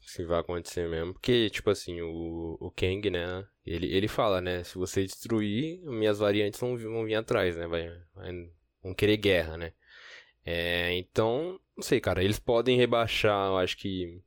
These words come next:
eles podem fazer alteração de título, igual eles fizeram já nos outros Vingadores, e rebaixar o personagem, cara, mas tirar completamente, assim, eu acho que eles não vão ti-, tirar, assim.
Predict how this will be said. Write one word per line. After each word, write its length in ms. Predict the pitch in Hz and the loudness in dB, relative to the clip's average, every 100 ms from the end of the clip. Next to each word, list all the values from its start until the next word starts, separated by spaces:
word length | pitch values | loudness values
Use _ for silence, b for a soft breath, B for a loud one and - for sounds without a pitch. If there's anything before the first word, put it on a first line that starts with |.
| _ | _
eles 120 | 90 - | -12 0
podem 220 | 92 - | 0 2
fazer 160 | 95 | 2
alteração 440 | 95 98 92 - 92 | 4 4 2 0 -4
de 100 | 92 | -4
título, 400 | - 90 95 98 | -4 -4 -4 -4
igual 180 | 87 90 | 0 0
eles 160 | 87 | 0
fizeram 400 | - 87 90 90 | -6 0 2 2
já 260 | 85 85 95 | 0 0 0
nos 160 | 113 87 | -4 -6
outros 180 | 90 - | -8 -6
Vingadores, 680 | 90 90 87 95 156 - _ B B B B B | -2 0 2 0 0 -12 _ B B B B B
e 80 | 110 | 4
rebaixar 560 | 131 123 120 - 113 110 | 4 4 2 2 2 4
o 280 | 147 170 175 | 0 -4 0
personagem, 640 | 180 - 226 196 107 92 | 0 2 0 2 0 0
cara, 300 | - 90 85 | 2 2 2
mas 200 | 90 95 | -2 0
tirar 540 | - 123 117 104 127 | 0 2 4 4 2
completamente, 800 | - 120 113 113 - 101 101 98 | -2 -6 2 2 4 0 0 -2
assim, 180 | 98 - | -6 -4
eu 40 | 101 | -6
acho 100 | - | -6
que 60 | |
eles 100 | 113 | -4
não 60 | 135 | -2
vão 80 | 131 | -4
ti-, 260 | - - _ _ | -6 -14 _ _
tirar, 320 | 120 101 85 | 2 4 2
assim. 320 | 85 - | -4 -12